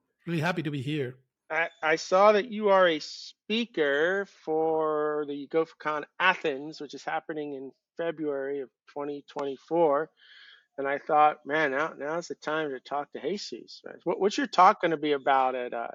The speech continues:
Speaker 2: in, uh, GopherCon Athens?
Speaker 1: Okay, this, um,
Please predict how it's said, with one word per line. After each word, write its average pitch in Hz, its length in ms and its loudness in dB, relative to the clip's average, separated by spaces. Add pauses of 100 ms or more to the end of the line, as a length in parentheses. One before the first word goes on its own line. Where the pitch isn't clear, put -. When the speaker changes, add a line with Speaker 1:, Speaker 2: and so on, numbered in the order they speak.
(120)
Speaker 2:
in, 123 180 -10
uh, 117 140 -12 (180)
GopherCon 139 300 -6
Athens? 135 380 -10 (120)
Speaker 1:
Okay, 170 300 0
this, 190 400 2
um, 170 640 2